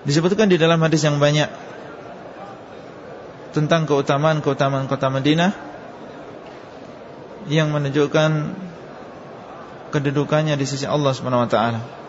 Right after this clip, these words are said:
Yang pertama, Allah telah menjadikan kota Madinah ini sebagai tanah haram setelah kota Mekah.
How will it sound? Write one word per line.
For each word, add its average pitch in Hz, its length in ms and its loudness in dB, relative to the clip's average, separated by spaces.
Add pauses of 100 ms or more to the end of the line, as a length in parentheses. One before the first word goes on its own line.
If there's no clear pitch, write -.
(1600)
Yang 160 200 4 (100)
pertama, 160 540 4 (1500)
Allah 170 240 4
telah 151 220 2
menjadikan 147 500 2
kota 151 240 2
Madinah 139 400 2
ini 156 300 0 (1700)
sebagai 151 380 2
tanah 147 240 2
haram 143 320 2 (2000)
setelah 170 380 2
kota 147 240 2
Mekah. 123 360 0